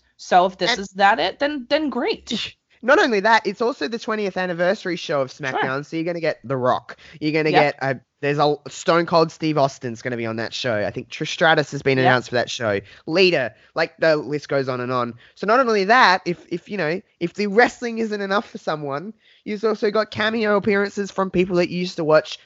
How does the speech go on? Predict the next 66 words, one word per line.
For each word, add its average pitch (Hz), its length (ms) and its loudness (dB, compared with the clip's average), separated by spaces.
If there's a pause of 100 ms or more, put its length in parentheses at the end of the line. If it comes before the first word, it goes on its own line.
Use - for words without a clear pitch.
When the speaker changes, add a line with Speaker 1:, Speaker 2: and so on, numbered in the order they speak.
(140)
Speaker 2:
twenty 143 260 -6
years 139 260 0
ago 117 240 2
on 104 100 -2
SmackDown. 107 540 -6
So 127 180 2
it's 123 240 2
Speaker 1:
That's - 100 -8
Speaker 2:
really 381 120 2
Speaker 1:
right. 359 60 4
Speaker 2:
the 339 40 -2
best - 260 0
of 208 60 -8
both 208 220 2
worlds. 170 580 4
<laughs> - 40 4 (460)
Speaker 1:
It's 226 160 -2
given 320 260 2
us 294 160 -2
a - 20 -6
little 240 220 0
bit 220 140 -2
of, 196 120 -2
the, 190 140 -4
of 180 120 -2
what 180 160 0
we 175 140 0
want, 147 240 -6
a 175 60 2
little 247 220 2
bit 247 120 2
of 240 80 0
nostalgia 196 800 2 (160)
with 185 140 -6
a 180 80 2
lot 160 240 2
of 165 100 -6
the 165 80 -6
new 131 160 -8
stuff. - 480 -12 (300)
And 165 220 -4
Speaker 2:
Yeah. 123 100 -4 (240)
Speaker 1:
I 175 100 -2
think 190 220 -2
the 180 80 -2
nice 185 320 -2
little 208 160 -4
sprinkling 180 720 -4 (340)
of 170 180 0
that, 156 440 4
it 165 80 -6
makes 165 300 -2
a 170 40 -8
difference. 170 540 -8
You 180 60 -2
know, 170 80 -2
seeing 220 220 2
The 202 60 4
Rock 175 520 2
come 170 440 -4
home 285 320 2
in 170 100 0
a 160 60 -2
lot 156 160 0
of 160 60 -8
senses, 160 640 -6